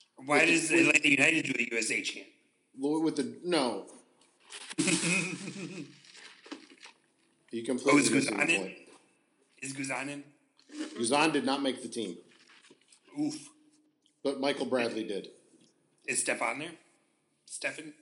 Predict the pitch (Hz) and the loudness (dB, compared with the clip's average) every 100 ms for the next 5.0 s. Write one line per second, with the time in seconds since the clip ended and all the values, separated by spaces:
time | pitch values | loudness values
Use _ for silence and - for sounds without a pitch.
0 | _ _ _ _ _ _ - 127 127 123 | _ _ _ _ _ _ -4 0 2 2
1 | 160 160 156 143 135 123 147 135 127 123 | 0 0 0 -2 -6 -4 0 0 2 0
2 | 123 113 107 101 - - 131 127 131 123 | 0 0 -2 -6 -10 -8 -6 -6 -4 -6
3 | 117 113 107 101 - _ _ _ _ _ | -6 -6 -8 -8 -10 _ _ _ _ _
4 | _ _ _ 120 113 107 107 87 - | _ _ _ -2 0 0 -4 -6 -8